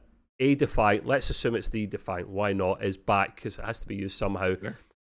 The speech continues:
Speaker 1: Now, at this stage in history, I believe, Gray, and I may be wrong,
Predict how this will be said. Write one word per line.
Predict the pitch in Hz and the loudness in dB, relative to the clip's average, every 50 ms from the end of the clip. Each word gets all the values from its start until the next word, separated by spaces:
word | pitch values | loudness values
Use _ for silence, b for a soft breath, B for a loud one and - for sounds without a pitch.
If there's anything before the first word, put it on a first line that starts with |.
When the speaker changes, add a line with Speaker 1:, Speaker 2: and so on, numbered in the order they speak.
| _ - | _ 6
Speaker 1:
Now, | 127 127 123 107 - - - - | 10 10 10 8 6 2 -4 -2
at | 131 127 113 | -2 0 2
this | 127 156 185 - - | 4 6 8 8 8
stage | - - 160 127 113 107 - - | 8 6 4 4 4 4 0 -2
in | - 120 113 | -4 -2 2
history, | 107 117 110 - - - 110 107 107 | 4 4 4 4 2 0 2 4 4
I | 107 104 | 4 2
believe, | - 110 104 104 113 113 107 113 127 - - - - - - | 2 -2 -2 -2 -2 -2 -2 -2 -4 -6 -8 -10 -12 -10 -6
Gray, | - 113 104 113 | -2 2 2 4
and | 120 117 | 4 4
I | 110 | 2
may | 120 135 | 2 2
be | 143 147 143 | 2 2 2
wrong, | 127 123 117 107 113 143 156 | 4 6 6 8 6 6 4